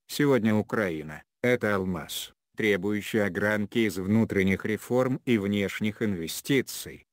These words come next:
чтобы стать настоящим бриллиантом не только в центре Европы,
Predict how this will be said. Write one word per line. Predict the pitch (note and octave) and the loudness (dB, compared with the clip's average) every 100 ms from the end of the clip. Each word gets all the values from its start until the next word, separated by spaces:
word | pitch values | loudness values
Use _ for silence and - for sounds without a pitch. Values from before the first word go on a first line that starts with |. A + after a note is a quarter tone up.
| _ | _
чтобы | - B2+ A2+ G#2+ | -4 2 2 2
стать | - - A#2 A2+ | -2 0 0 0
настоящим | A#2 - A2+ G2+ G#2+ - G2+ F#2+ | -2 -2 -2 0 0 -2 -2 -2
бриллиантом | F#2 G2+ G2+ G#2 G2+ G#2+ | 0 2 2 0 0 0
не | G#2+ G#2+ | 2 2
только | B2+ A#2 A2 G#2 | 2 2 2 -4
в | |
центре | - G2+ G2 G#2 G#2 | -4 -6 -4 -2 -2
Европы, | F#2+ E2 D2+ - D#2 | -2 -6 -10 -12 -16